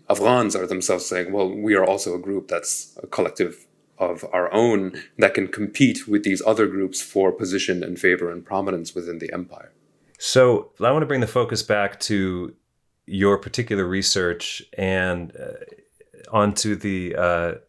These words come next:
Speaker 2: the Afghan treasury, right, which is a, you know, translated title. I want to come to this kind of a characterization that you offer of this work, uh, as a, quote, "an expression of contest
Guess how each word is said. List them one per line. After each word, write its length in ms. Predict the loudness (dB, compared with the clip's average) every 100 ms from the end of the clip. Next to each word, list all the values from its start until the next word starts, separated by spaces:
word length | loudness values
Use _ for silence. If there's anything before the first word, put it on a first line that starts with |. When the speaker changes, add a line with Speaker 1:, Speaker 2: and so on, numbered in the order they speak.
| -16
Speaker 2:
the 180 | -2 0
Afghan 440 | 0 -2 0 0 0
treasury, 520 | 0 -2 0 -2 -2
right, 240 | 0 0 -2
which 180 | -6
is 140 | -6 -4
a, 180 | -4 -6
you 100 | -10
know, 80 | -10
translated 680 | -4 0 0 0 -2 -2 -6
title. 520 | -2 0 2 0 -2 -2
I 60 | 0
want 180 | 2
to 60 | 0
come 300 | 0 -2 -2 -2
to 160 | -2
this 180 | 0 0
kind 160 | 0 -2
of 180 | -2
a 80 | -8
characterization 1040 | -2 -2 0 0 0 2 2 0 2 0 0
that 140 | -2
you 180 | 0 2
offer 320 | 0 0 -4
of 100 | -4
this 220 | -6 -6
work, 500 | 0 0 0 -2 -16 -16 -10
uh, 60 | -10 -12 -6
as 500 | 0 0 2 0 -2
a, 100 | -8
quote, 380 | -4 2 2 2
"an 80 | -2
expression 720 | 2 0 2 0 0 0 0
of 180 | -2 -4
contest 840 | -2 0 0 0 -2 0 -2 -6